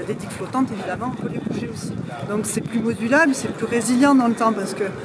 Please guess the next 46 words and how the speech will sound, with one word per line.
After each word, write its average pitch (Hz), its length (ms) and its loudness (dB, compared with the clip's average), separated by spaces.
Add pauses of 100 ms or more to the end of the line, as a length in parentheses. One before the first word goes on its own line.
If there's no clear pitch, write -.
(260)
les 214 80 -2
perspectives, 226 840 0 (480)
là 233 100 6
aujourd'hui, 240 320 4
les 240 80 6
perspectives 214 600 0
économiques 214 420 2
du 196 100 -4
projet, 208 380 2
elles 190 120 2
sont, - 160 -4
euh, - 1120 -8
farfelues 220 480 0
totalement. 190 640 -2
Et 226 160 4
sur 214 240 -2
les, 220 260 2
les 214 160 0
emplois, 233 360 4
ils 294 80 8
promettent, 254 520 4
euh, 220 120 6
trois 262 240 6
mille. 285 220 10 (120)
Je, 220 120 -6 (140)
on 220 120 0
a 226 60 4
même 269 180 6
entendu 240 320 4
des 226 140 0
chiffres - 280 -4 (240)
plus 254 80 0
gros 247 140 2
que 240 140 -4
ça, 330 160 0 (100)
mais 208 100 -2
bon, 214 160 4 (260)
ils - 640 -6
pro-, 254 240 6
ils 262 80 8
me 247 40 8
promettent 277 260 6
trois 277 200 6
mille 269 140 10
emplois. 262 380 6
Alors, 202 320 6